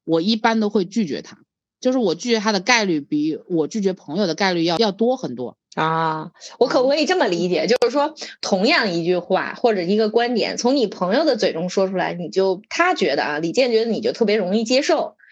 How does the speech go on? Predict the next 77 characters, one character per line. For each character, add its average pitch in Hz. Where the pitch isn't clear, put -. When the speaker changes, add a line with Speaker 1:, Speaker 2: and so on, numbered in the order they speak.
Speaker 2:
然 226
后 330
呢， 254
但 359
是 302
如 294
果 262
这 381
个 214
同 208
样 403
的 233
话 233
从 202
他 427
嘴 196
里 185
边 156
说 185
出 180
来， 160
你 180
可 233
能 160
接 254
受 262
的 170
这 175
个 143
意 285
愿 220
就 202
没 190
有 233
那 208
么 214
高， 240
是 -
不 214
是 226
这 240
么 220
个 180
意 160
思？ -
Speaker 1:
一 330
般 339
来 185
说， 220
因 262
为 269
他 311
跟 294
我 185
朋 185
友 208
的 175
观 220
点 170
多 294
数 285
是 214
相 247
反 135
的， -
而 233
我 226
觉 180
得 214
我 170
比 160
较 196
认 240
同 196
的 202
是 214
我 196